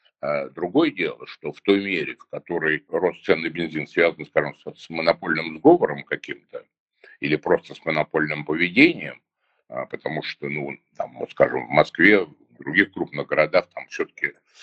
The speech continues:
есть разные заправки, да, разных компаний, которые формально между собой конкурируют, хотя все равно их там не так много, и у них всегда есть возможность между собой договориться о ценовой политике.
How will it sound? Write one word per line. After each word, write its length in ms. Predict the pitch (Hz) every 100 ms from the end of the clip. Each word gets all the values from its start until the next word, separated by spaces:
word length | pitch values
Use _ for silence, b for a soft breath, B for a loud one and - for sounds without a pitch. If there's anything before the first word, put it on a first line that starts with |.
| B _
есть 380 | 85 87 78 -
разные 440 | 87 76 73 65
заправки, 500 | 71 67 62 - _ -
да, 200 | 85 78
разных 340 | 69 64 -
компаний, 460 | - 73 107 120 76
которые 400 | - - 80 78
формально 460 | - 82 85 95 80
между 260 | 71 71
собой 280 | - 80 78
конкурируют, 720 | _ 78 90 101 151 107 76
хотя 400 | - - 101 110 _ B B B _ _
все 140 | - 82
равно 300 | 87 87 80
их 260 | 73 - -
там 180 | 67 71
не 220 | 71 80
так 220 | 82 -
много, 340 | 98 123 110 76
и 280 | 76 76 71
у 120 | 69
них 160 | 80 -
всегда 280 | 78 78
есть 200 | 85 76
возможность 460 | 80 80 82 76 _
между 180 | 78 -
собой 240 | 80 78
договориться 720 | 71 80 82 87 101 - 78 - b b -
о 80 | 78
ценовой 400 | - 87 85 80
политике. 640 | 90 80 69 - - -